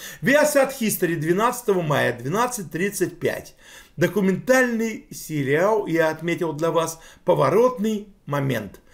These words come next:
Будет показаны четыре фильма подряд, и каждый из них может вызвать интерес. Первая серия будет посвящена Сталину, вторая — Черчиллю, третья — кайзеру Вильгельму второму,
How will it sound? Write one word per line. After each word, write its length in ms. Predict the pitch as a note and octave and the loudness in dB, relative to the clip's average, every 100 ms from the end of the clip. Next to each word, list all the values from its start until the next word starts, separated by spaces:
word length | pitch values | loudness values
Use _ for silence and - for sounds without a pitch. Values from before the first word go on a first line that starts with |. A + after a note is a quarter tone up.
| - - | -20 -8
Будет 320 | D#3+ C4+ D4+ C#4+ | 2 4 4 0
показаны 520 | B3 C4 A#3+ A#3 A#3 | 0 2 2 0 -2
четыре 340 | - B3+ A#3+ | 0 0 0
фильма 380 | A#3 B3 A3 A3+ | 0 0 2 0
подряд, 520 | A3 G3 A#3 B3+ B3 - | 0 -2 2 2 0 -6
и 100 | F#3 | -4
каждый 460 | G#3 G3 C#3+ D3+ | 0 2 2 -2
из 100 | D3 | -2
них 280 | F3+ A#3+ A#3 | -4 -6 -6
может 420 | C#3+ D#3 E3+ E3+ | -4 -2 -2 -4
вызвать 480 | B2+ D3 C#3 D3 - | -4 -4 -4 -6 -8
интерес. 560 | D3 D3 D#3+ B2 - - - - - - | -8 -2 0 0 -6 -12 -20 -20 -12 0
Первая 420 | B3 A3 F3 D3 | 4 6 4 2
серия 480 | - E3 C#3+ A#2+ G2+ | 0 0 0 0 -2
будет 320 | A2+ B2 - | 0 0 -2
посвящена 580 | B2 A#2+ A2+ A#2+ A2+ G#2 | -10 -8 -10 -8 -8 -8
Сталину, 540 | - A3+ A3 A3+ A3+ | -2 2 4 4 2
вторая — 560 | A3+ D3+ C#3 A2 - - | -2 -2 0 0 -4 -8
Черчиллю, 640 | - A3+ - G#3+ A3+ A3+ - - - - | -2 -2 0 0 0 0 -6 -18 -16 0
третья — 500 | A3+ B3+ - D3 - | 2 2 2 0 2
кайзеру 580 | G#3+ F#3 D3+ C#3 A#2+ - - _ | 2 2 2 0 -4 -6 -10 _
Вильгельму 580 | D3 F3 C#3 F3 C#3+ B2 | 0 0 2 2 2 -4
второму, 640 | - C3+ B2+ A3+ A#3 A3+ | -8 -6 0 0 0 -2